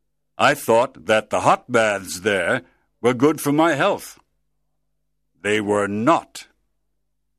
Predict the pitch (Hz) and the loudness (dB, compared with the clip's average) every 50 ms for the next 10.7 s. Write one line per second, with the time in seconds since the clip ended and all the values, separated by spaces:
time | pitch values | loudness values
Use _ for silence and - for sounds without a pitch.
0 | _ _ _ _ _ _ _ _ 117 151 190 202 185 156 143 127 120 113 113 110 | _ _ _ _ _ _ _ _ 2 4 4 4 2 0 -2 -4 -4 -2 -4 -4
1 | 95 101 95 90 - - - - - 117 117 110 101 95 87 101 95 90 87 - | -2 -4 -6 -4 -4 -4 -4 -4 -4 -4 -4 -2 -4 -4 -4 -4 -4 -4 -6 -8
2 | - - - - 113 107 95 87 123 165 175 151 - - _ _ _ _ _ _ | -10 -10 -6 -4 -2 -2 -2 -4 -6 -8 -8 -10 -12 -16 _ _ _ _ _ _
3 | _ _ _ _ _ _ - 123 127 123 131 135 127 120 113 - - - 196 226 | _ _ _ _ _ _ 0 0 0 2 0 2 2 2 -2 -4 -2 0 0 0
4 | 214 190 190 170 151 175 170 175 180 185 180 190 202 202 - - 156 135 - - | 2 0 -2 0 0 -2 -2 -2 -4 -6 -2 -4 -2 -2 -2 -6 -6 -8 -16 -18
5 | - - _ _ _ _ _ _ _ _ _ _ _ _ _ 143 175 202 196 - | -20 -20 _ _ _ _ _ _ _ _ _ _ _ _ _ 0 0 0 0 0
6 | 113 107 104 95 85 - 180 202 190 - - - _ _ - 110 101 90 - _ | 0 0 0 -2 0 0 0 0 0 -6 -12 -14 _ _ 0 0 0 -2 -6 _
7 | _ 73 78 92 113 127 165 190 175 - - - - _ - 95 107 131 156 170 | _ -14 -4 0 0 2 2 0 -2 -6 -10 -10 -14 _ -8 -4 -4 -4 -4 -6
8 | 156 - _ _ - 82 104 139 139 104 80 - - - - - _ _ _ _ | -10 -16 _ _ -12 -2 0 0 0 0 -2 -6 -6 -6 -8 -10 _ _ _ _
9 | _ _ _ _ _ _ _ _ _ _ _ _ - 170 208 165 110 98 - - | _ _ _ _ _ _ _ _ _ _ _ _ 0 0 0 0 -4 -6 -6 -6
10 | - - 220 240 - - _ - 107 95 - - - | -2 0 0 0 -2 -6 _ -6 -6 -6 -6 -14 -20